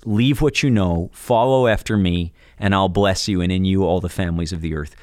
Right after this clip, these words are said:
will be blessed. And then fast forward another few hundred years. I know I'm going fast, but we're just, imagine, like, these, these sections on the triangle, right? Not just this relationship with God, but God delivers the descendants of Abraham, Isaac, and Jacob from four hundred years of slavery in Egypt,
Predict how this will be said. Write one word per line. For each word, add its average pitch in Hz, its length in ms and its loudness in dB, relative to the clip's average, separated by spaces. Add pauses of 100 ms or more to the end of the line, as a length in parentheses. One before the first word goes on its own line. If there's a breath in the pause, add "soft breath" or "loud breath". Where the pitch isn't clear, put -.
(160 soft breath)
will 98 120 -2
be 85 120 -2
blessed. - 540 -4
And 104 120 0
then 95 120 2
fast 95 320 0
forward 98 280 2
another 143 320 2
few 104 240 0
hundred 92 300 0
years. 98 200 2
I 101 60 2
know 107 140 2
I'm 104 120 2
going 101 200 0
fast, 98 360 -2
but 95 120 -2
we're 107 100 0
just, 95 240 -6
imagine, 107 500 -4
like, 95 180 -8
these, 95 220 -8 (240 loud breath)
these 95 320 -6 (220 soft breath)
sections 123 680 -6
on 101 160 -2
the 95 60 -6
triangle, 85 720 -6
right? 107 300 0 (280 loud breath)
Not 143 280 0
just 151 200 -2
this 131 180 -2
relationship 113 760 0
with 101 160 -4
God, 95 240 -2
but 92 140 -4
God 120 280 -2
delivers 143 920 0
the 117 160 -2
descendants 123 580 -2
of 110 80 -2
Abraham, 110 420 0
Isaac, 104 280 0
and 101 100 0
Jacob 101 380 0
from 95 160 -4
four 117 320 0
hundred 117 320 0
years 101 220 -2
of 92 100 -6
slavery 113 560 0
in 110 80 2
Egypt, 90 440 -2